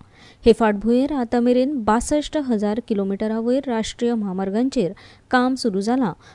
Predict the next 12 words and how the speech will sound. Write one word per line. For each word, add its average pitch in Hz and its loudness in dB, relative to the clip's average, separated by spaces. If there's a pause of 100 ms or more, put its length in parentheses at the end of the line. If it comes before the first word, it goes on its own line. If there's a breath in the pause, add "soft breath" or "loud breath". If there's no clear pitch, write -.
अशें 214 0
गडकरी 247 0
हांणी 202 -4
सांगलां. 180 -6 (540 soft breath)
ते 285 8
आयज 285 8
लोकसभेंत 247 2
एका 220 -2
प्रश्नाची 247 -2
जाप 226 -2
दितना 185 -6
उलयताले. 175 0